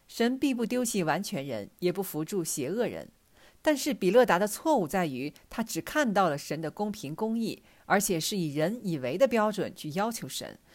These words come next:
却没有看到神的主权。就好像是葡萄园子的主人给早上第一波的雇工一钱银子，给了第二波中午来的雇工也是一千银子，给了第三波傍晚来的雇工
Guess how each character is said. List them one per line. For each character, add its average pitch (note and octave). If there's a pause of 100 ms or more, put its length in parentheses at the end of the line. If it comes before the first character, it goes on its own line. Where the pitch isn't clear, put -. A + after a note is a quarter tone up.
(160)
却 -
没 C#4+
有 B3
看 G#3
到 F#3
神 -
的 G3
主 A#2
权。 - (880)
就 C4
好 G#3+
像 G#3
是 F3+
葡 -
萄 G#3
园 E3+
子 F#3
的 F#3
主 D3
人 C3+ (100)
给 F#3
早 F3
上 D#3+
第 B3+
一 -
波 C#4
的 F#3+
雇 -
工 G#3+
一 C4+
钱 D#3
银 C3
子， D3+ (360)
给 A3
了 B3+
第 D#4+
二 C#4+
波 C#4+
中 E4+
午 A#3+
来 D3+
的 G3
雇 G3+
工 A#3
也 F3+
是 C#4+
一 D4+
千 E3+
银 C3
子， - (400)
给 F#3
了 F#3
第 G3+
三 A3+
波 A3+
傍 E4+
晚 D#3+
来 C3+
的 F3
雇 E3+
工 F#3